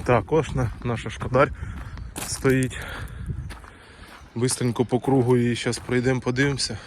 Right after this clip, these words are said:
Все, резинка зимня, все як полагається. Все є. Партронички. Все супер. Вот така от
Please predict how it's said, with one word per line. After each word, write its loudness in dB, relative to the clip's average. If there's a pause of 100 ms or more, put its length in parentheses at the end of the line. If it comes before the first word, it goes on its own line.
(1500)
Все, 2
резинка 4
зимня, 4
все -2
як 4
полагається. 4 (1900)
Все -12
є. -6 (2250)
Партронички. 0 (2000)
Все -10
супер. -4 (1000)
Вот -2
така 2
от 6